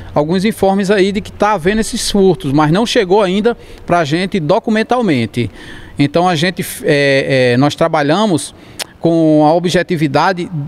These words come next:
de visita do técnico em reparo. Nós estamos aguardando ele hoje, pra ele chegar, ele tem, ele tem até dezessete horas,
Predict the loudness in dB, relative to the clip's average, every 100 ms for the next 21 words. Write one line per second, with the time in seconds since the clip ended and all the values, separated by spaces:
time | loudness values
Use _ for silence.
0 | -6 -4 0 4 4 2 -2 -2 0 0
1 | -2 0 0 -2 -4 -20 -10 -2 -2 0
2 | 0 0 -2 -2 0 2 0 0 -2 0
3 | 0 0 2 0 2 0 0 0 0 2
4 | 2 2 4 4 6 4 2 -2 -4 -8
5 | -4 -2 0 0 0 0 0 0 2 0
6 | 0 -10 -2 -2 2 2 2 0 2 2
7 | 2 2 0 -2 0 -2 0 2 4 2
8 | 0 -4